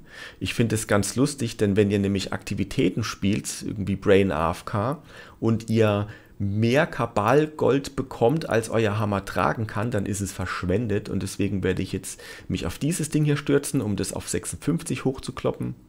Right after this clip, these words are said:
Dann hier von sechsundfünfzig auf siebzig und in der letzten Ausbaustufe auf ganze vierundachtzig. Das heißt, ich kann allerlei Aktivitäten spielen und das Ding kann mächtig viel,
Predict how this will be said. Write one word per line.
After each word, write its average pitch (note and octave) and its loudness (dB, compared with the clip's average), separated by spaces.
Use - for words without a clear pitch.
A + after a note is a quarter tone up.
Dann G2+ 6
hier G#2+ 6
von G#2 2
sechsundfünfzig G#2+ 0
auf F2+ -2
siebzig C#3 -2
und A3+ 2
in F#3+ 4
der D3+ 6
letzten C3 0
Ausbaustufe B2 -2
auf - -6
ganze G#2+ 0
vierundachtzig. G#2+ -2
Das - -4
heißt, A#2+ 0
ich G#2+ -6
kann A#2 0
allerlei A#2 2
Aktivitäten C#3 -2
spielen B2+ 0
und A#2+ -2
das G#2+ -8
Ding B2 0
kann A2 0
mächtig A2+ -2
viel, G#2+ 0